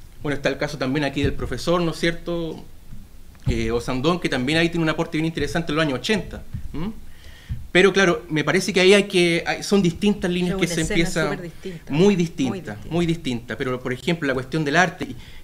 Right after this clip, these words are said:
Speaker 1: y esa cuestión del arte y la filosofía, ¿cómo llega hasta el día de hoy, por ejemplo? Es cosa, por ejemplo, de instalarse en el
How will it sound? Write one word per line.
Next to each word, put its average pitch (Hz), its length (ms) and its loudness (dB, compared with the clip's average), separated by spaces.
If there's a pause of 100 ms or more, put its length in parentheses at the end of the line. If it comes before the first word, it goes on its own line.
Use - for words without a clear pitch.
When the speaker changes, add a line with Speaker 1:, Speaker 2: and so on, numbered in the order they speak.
(120)
Speaker 1:
y 214 40 6
esa 226 160 2
cuestión 220 380 2
del 175 140 4
arte 190 340 0
y 135 60 -4
la 139 100 -2
filosofía, 139 540 -2
¿cómo 196 160 4
llega 208 160 4
hasta 196 160 -2
el 160 40 2
día 196 160 4
de 147 60 4
hoy, 196 200 2
por 175 140 -2
ejemplo? 247 380 -6 (480)
Es 170 80 -6
cosa, 185 320 0
por 165 100 0
ejemplo, 196 300 0
de 175 80 4
instalarse 165 420 0
en 180 60 0
el 175 220 0